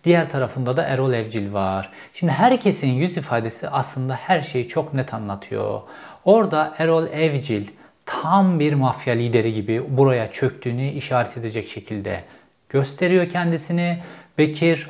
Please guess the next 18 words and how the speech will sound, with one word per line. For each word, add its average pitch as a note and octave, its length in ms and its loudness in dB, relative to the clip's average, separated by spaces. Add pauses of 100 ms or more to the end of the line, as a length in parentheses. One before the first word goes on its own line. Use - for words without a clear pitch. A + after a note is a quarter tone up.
Altan C#3 400 2
Belediye B2+ 380 2
Başkanı B2 540 -2
bu A#2+ 100 -2
işten A#2 380 -6
komisyonunu A2+ 640 -6
çok D3 460 0
güzel A#2 320 0
almış A2 320 -4
bir - 40 -20
şekilde G#2 400 -8
orada G#2 240 -2
yerini A2 400 0
alıyor E3+ 460 4 (460)
ve C#3+ 500 4 (280)
ortada D3 520 0
İlyas C3+ 540 -2
Keleş A2 500 -6